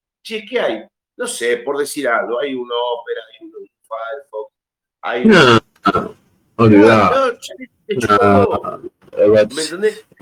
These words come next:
Speaker 1: Entonces, cuando vos empezás a ver ese, ese tipo de
Speaker 2: Movilidad peor que
Speaker 1: pensamiento
Speaker 2: P C. De movilidad peor que P C, digo. No, nadie le da bola, ya. Eh, en P C no le dan bola, te imaginas movilidad. Con lo que viene, viene, punto.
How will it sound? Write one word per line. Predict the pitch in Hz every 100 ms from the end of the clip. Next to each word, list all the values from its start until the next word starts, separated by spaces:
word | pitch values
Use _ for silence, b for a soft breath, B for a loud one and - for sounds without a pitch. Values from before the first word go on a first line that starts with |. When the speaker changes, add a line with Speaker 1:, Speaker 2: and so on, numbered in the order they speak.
| -
Speaker 1:
Entonces, | - 302 - 277 - _ _ -
cuando | 202 226
vos | 302 294
empezás | - - 240
a | 226
ver | 208 196
ese, | 202 -
ese | - -
tipo | - - -
de |
Speaker 2:
Movilidad | 110 110 -
peor | 120 120
que | 113 101
Speaker 1:
pensamiento | 101
Speaker 2:
P | - 143
C. | _ _ _ _ _ _ _ _ _ _ _ _ _ _ _ _ _ _ _ _ _ _ _ _ _ _ _ _ _ _ _ _ _ _ _ _ -
De | 107
movilidad | 104 101 104 110 139 -
peor | 107
que | -
P | -
C, | - 139 101
digo. | 95 101 -
No, | 107 101
nadie | 117 120 104
le |
da | 101 101
bola, | 123 104 95
ya. | - 101 98 _ _ _ _ -
Eh, | 104 - _ -
en | 101 98
P | 117
C | - - _ 110
no | 101
le | 101
dan | 107
bola, | 120 110
te | 101
imaginas | 101 95 107
movilidad. | 107 104 107 120 98 -
Con | 107
lo | 101
que | 120
viene, | 143 113
viene, | 123 107 98 -
punto. | - 120 104